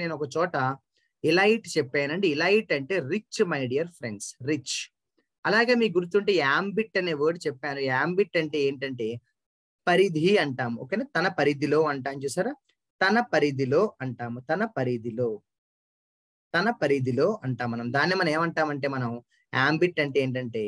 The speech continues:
లిమిట్ అని కూడా అంటాము. మరి నేను మూడు పదాలను words of the day గా అనౌన్స్ చేశాను. మీరు ఈ త్రీ వర్డ్స్ తో మంచి మంచి ఎగ్జాంపుల్స్ ని తయారు చేసి నాకు పంపండి.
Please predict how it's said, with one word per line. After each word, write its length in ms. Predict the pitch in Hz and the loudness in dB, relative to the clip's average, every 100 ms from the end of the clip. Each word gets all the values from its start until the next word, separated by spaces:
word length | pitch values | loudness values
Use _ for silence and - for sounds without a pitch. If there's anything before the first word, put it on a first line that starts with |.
| 113 _ _ _ _ _ _ _ _ 170 185 | -6 _ _ _ _ _ _ _ _ 4 6
లిమిట్ 400 | 202 214 233 - 160 | 6 6 6 2 2
అని 120 | 139 127 | 0 0
కూడా 200 | 127 214 - 139 | -2 -2 -4 -6
అంటాము. 500 | 127 123 120 110 117 - _ _ _ 135 | -4 -4 -6 -6 -8 -14 _ _ _ 2
మరి 140 | 180 - _ _ - 143 | 2 0 _ _ -6 0
నేను 140 | 139 135 | 2 4
మూడు 180 | 147 147 147 | 4 4 2
పదాలను 420 | 139 170 196 196 147 | 4 4 4 4 6
words 260 | 202 214 - | 4 2 0
of 60 | 180 170 | 2 2
the 60 | 147 | 2
day 100 | 160 175 | 2 4
గా 80 | 175 127 | 2 2
అనౌన్స్ 280 | 147 180 - 160 | -2 -2 -4 -6
చేశాను. 380 | 156 160 190 302 _ _ _ 147 | -4 -4 -6 -10 _ _ _ 2
మీరు 180 | 151 151 | 4 4
ఈ 20 | 143 185 | 4 4
త్రీ 100 | 220 208 | 4 6
వర్డ్స్ 240 | 180 175 - | 4 2 0
తో 80 | 226 160 | 2 2
మంచి 200 | 175 226 233 | 0 0 2
మంచి 240 | 240 214 156 | 2 0 0
ఎగ్జాంపుల్స్ 540 | 123 165 165 165 147 | 0 -2 -2 -6 -6
ని 60 | 165 127 | -6 -2
తయారు 300 | 135 151 156 | 2 0 2
చేసి 260 | 170 160 311 - _ _ - | 0 0 -6 -8 _ _ -4
నాకు 220 | 143 131 269 131 | -4 -4 -6 0
పంపండి. 420 | 127 117 151 | 0 2 0